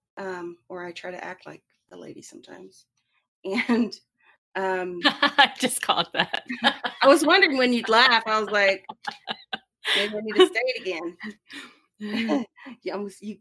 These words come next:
Speaker 1: made me nervous. Okay.
Speaker 2: <laughs>
Speaker 1: So it's the, um, this is a general meaning of the woman is a, this is a current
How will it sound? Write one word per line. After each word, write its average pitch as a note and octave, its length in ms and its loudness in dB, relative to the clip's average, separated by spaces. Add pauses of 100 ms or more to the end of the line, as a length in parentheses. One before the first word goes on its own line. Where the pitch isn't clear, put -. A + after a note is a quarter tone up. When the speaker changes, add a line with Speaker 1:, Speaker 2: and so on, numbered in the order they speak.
Speaker 1:
made F#3+ 220 -8
me F3+ 80 -6
nervous. E3 420 -10 (240)
Okay. A3+ 340 0 (340)
Speaker 2:
<laughs> D4 60 0 (880)
Speaker 1:
So A3 300 -4
it's A#3+ 340 -4
the, B3+ 300 -8
um, G#3 480 -4 (760)
this G3 160 -14
is G#3 140 -14
a G3 140 -8
general B3 400 -8
meaning G3 560 -6
of F#3 320 -8 (400)
the F3+ 200 -14
woman F#3 460 -6
is F3+ 440 -12
a, F3+ 360 -10 (1000)
this - 180 -20
is - 100 -20
a - 60 -20
current A#3 440 -10